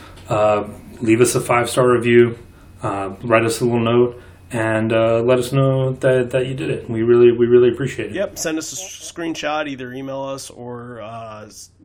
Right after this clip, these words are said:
Speaker 2: you know, we'll, we'll post more stuff to Facebook about it.
Speaker 1: Make sure
Speaker 2: Or
Speaker 1: and send us
Speaker 2: Instagram.
Speaker 1: your name. If your, if your Apple Podcast I D is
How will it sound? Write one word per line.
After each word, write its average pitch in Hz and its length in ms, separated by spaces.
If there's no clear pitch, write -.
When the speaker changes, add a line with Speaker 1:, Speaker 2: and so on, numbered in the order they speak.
Speaker 2:
you 107 80
know, 101 240
we'll, 113 260
we'll 131 100
post 151 300
more 127 100
stuff 127 240
to 107 60
Facebook 123 460
about 120 260
it. 113 160
Speaker 1:
Make 151 200
sure - 100
Speaker 2:
Or 147 40
Speaker 1:
and 139 80
send 139 180
us 143 100
Speaker 2:
Instagram. - 40
Speaker 1:
your 143 100
name. 123 340
If 117 200
your, 110 300
if 123 160
your 117 100
Apple 110 200
Podcast 110 500
I 107 140
D 107 300
is 101 380